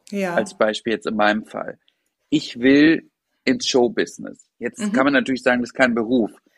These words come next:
Speaker 2: Aber die, die Grundlagen werden dort gelegt im Bereich Kunst, Deutsch, Geschichte,
Speaker 1: Mhm.
Speaker 2: Musik.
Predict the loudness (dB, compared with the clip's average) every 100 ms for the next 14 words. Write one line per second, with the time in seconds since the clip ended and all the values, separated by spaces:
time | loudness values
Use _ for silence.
0 | _ 2 4 4 0 -2 -8 -12 -16 -12
1 | -6 -2 -2 0 4 4 2 0 -2 0
2 | -2 -2 -2 -2 -2 -4 -8 -6 -6 -8
3 | -8 -2 -2 -2 -6 -16 -20 _ _ _
4 | _ 2 6 8 6 -2 -14 _ _ -8
5 | -2 -2 0 -4 -6 -6 -8 -8